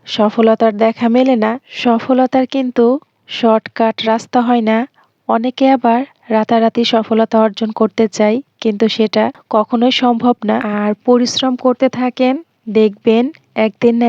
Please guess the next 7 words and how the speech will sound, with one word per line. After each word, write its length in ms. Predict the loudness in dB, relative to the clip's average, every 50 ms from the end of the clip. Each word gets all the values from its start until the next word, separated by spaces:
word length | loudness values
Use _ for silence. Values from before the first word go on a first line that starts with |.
| 2
একদিন 380 | 0 -2 -4 _ 0 0 0 0 -2 -6 _ _ _ _ _
আপনি 240 | -6 -6 -2 -2 -4 -4
সফলতার 760 | -2 -2 -2 -2 0 -2 0 0 0 0 0 2 2 2 2 0 -4 -8 _ _ _ -2
রাস্তা 360 | 0 0 0 0 -2 -4 -6 -4
ঠিকই 320 | -2 -2 -2 0 0 -2
খুঁজে 300 | 0 0 0 2 2 0 0
পেয়েছেন 500 | 0 0 -2 -2 -2 -4 -4 -4 -4